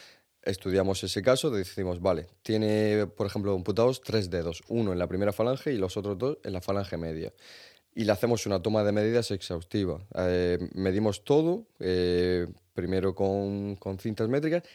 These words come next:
y luego lo corroboramos escaneándolo tres D. Porque escaneándolo tres D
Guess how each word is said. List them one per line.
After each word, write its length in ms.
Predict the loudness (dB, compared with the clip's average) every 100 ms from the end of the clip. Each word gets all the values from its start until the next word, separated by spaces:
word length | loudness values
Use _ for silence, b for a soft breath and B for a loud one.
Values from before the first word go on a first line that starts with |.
| B -2
y 100 | 2
luego 420 | 6 6 6 2
lo 280 | 2 2 0
corroboramos 600 | -2 2 2 2 0 -2
escaneándolo 760 | -8 -6 -4 -2 -2 -2 -4 -4
tres 280 | -6 -6
D. 160 | -8 -12 B B B
Porque 260 | -4 -4 -4
escaneándolo 500 | -4 -2 0 0 0
tres 220 | -2 0
D 240 | 0 -2